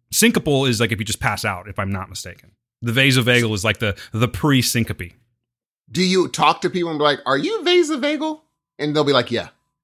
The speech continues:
Speaker 1: No, you don't say, "Are you vasovagal?"
Speaker 2: No?
Speaker 1: No. Vasovagal is just a, no, you don't ask that. That's very personal stuff.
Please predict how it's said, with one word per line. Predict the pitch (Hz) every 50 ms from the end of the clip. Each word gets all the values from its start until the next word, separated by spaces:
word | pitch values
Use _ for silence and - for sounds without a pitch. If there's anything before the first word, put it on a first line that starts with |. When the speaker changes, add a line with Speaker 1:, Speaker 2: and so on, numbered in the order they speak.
| _ _ _ _
Speaker 1:
No, | 147 123 - 131 - 101
you | 107 110
don't | 110 104 98
say, | - 107 101
"Are | 98 98
you | 92 87
vasovagal?" | 92 90 87 85 82 82 87 85 82 82 82 _ _ _ _ _ _ _ _ _ _ _ -
Speaker 2:
No? | 156 180 208 254 - 415 403 370 -
Speaker 1:
No. | 123 117 113 104 92 80 - _ 107
Vasovagal | 123 139 120 120 110 127 123 117 113 107 104
is | 92 -
just | 110 104 - -
a, | 104 98 95 92 90 82 _ _ _ _ _ _
no, | 160 147 123 - - - _ _ _ -
you | 110
don't | 101 101 95 92
ask | 87 90 - -
that. | 101 - _ _ _ _ _ _
That's | 139 139 131
very | 131 113
personal | - - 127 110 - - 98 90
stuff. | - - 104 90 - -